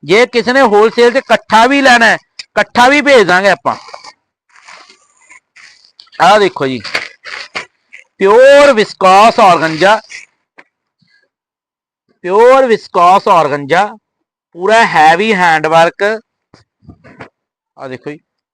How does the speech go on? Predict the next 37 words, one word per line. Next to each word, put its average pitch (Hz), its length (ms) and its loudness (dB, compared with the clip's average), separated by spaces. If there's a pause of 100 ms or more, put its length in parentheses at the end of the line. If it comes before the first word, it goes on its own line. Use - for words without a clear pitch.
(120)
ਪੂਰਾ 185 240 -4
ਪਿਓਰ 233 480 0
ਵਿਸਕੋਸ 185 680 -2
ਔਰਗੰਜਾ, 165 680 -4 (120)
ਪੂਰਾ 202 260 0
ਹੈਵੀ 160 480 -2
ਹੈਂਡ 151 320 -2
ਵਰਕ 160 320 -6 (920)
with 170 300 -8 (760)
ਸਲਵਾਰ 160 380 -2
ਦੇ 214 80 -2
ਉੱਤੇ 220 200 -4
ਵੀ 233 100 -4
ਹੈਂਡ 175 300 -6
ਵਰਕ 202 300 -2
ਹੈ, 220 160 2 (420)
ਰੇਟਾਂ 170 560 -4
ਦਾ 220 140 2
ਚੈਲੰਜ 165 460 -2
ਨਾਲ 190 240 0
ਗਾਰੰਟੀ 151 380 -4
ਹੁੰਦੀ 156 180 -6
ਹੈ, 190 60 -2
ਜਿਵੇਂ 185 260 -8
ਕਿ 190 120 -6
ਆਪਾਂ 196 220 -4
ਹਰੇਕ 190 440 -2
ਚੀਜ਼ 190 280 -14
ਕਹਿੰਦੇ 208 200 -4
ਹਾਂ, 226 80 -8 (320)
ਇਹ 185 160 0
ਵੀ 247 100 -4 (100)
ਬਾਰਾਂ 185 340 4
ਸੌ 240 140 -2
ਨੜਿਨਵੇਂ 226 420 -2
ਚ 147 80 -12
ਪਊਗਾ, 113 340 -8